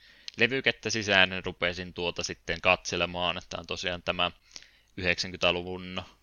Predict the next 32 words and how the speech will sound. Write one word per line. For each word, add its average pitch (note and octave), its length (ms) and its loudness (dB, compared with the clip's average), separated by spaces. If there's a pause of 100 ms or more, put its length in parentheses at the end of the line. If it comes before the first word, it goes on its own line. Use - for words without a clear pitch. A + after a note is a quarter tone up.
yhdeksänkymmentäyksiköhän G#2 680 -4
tätä F#2 200 -2
olisi F2+ 360 2
alun F2+ 240 -4
perin F2+ 240 -4
ruvettu F2+ 400 -6
esittämään. F2 680 -2 (640)
Ö, E2+ 320 -2 (360)
käytännössä G2+ 340 8
murhamysteeri F#2+ 960 0
ympärillä F2 560 -4
siis F2 400 -2 (640)
koko F2+ 260 -8
sarja, F2+ 300 0
että G2+ 180 -4 (640)
periaatteessa D3 420 2
murhamysteerisarja F#2+ 1000 2
tuo F2+ 380 -4
on, F2+ 160 -2
ja F2+ 100 0
sen F2 180 -6
takia F2+ 260 0
monet F2 320 -4
on F2+ 120 -4
sitten F#2 380 2 (360)
jättänyt G2 420 6
sarjan G2 300 8
kattelun F#2+ 720 0
myöhemmin G2+ 380 0
kesken, F#2+ 380 4
koska - 260 -6
tuo F2 220 -6